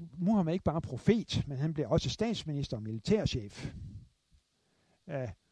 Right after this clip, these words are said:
og han ændrede lederstil på det indre og på det ydre plan. Øh, yderst set, så blev han meget mere militant. Jeg skriver i min bog, at han indledte en karriere som landevejsrøver.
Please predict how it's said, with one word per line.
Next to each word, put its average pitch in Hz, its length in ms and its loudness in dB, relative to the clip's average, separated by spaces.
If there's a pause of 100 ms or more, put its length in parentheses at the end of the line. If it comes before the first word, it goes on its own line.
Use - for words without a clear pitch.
(240)
og 170 160 -2
han 175 240 2
ændrede 175 440 2
lederstil 151 760 4 (500)
på 139 100 0
det 127 80 -2
indre 202 320 0
og 156 80 -2
på 156 100 4
det 147 140 4
ydre 165 180 6
plan. 127 320 -4 (1200)
Øh, 131 240 -4 (640)
yderst 240 300 10
set, 185 180 4
så 214 80 -2
blev 202 140 2
han 147 100 2
meget 160 200 0
mere 175 100 -2
militant. 147 720 2 (1400)
Jeg 127 100 -2
skriver 175 200 2
i 143 40 0
min 120 200 -4
bog, 139 300 0
at 127 80 -8
han 123 160 -8
indledte 127 420 -6
en 113 120 -8
karriere 123 400 0
som - 140 -6
landevejsrøver. 107 720 -6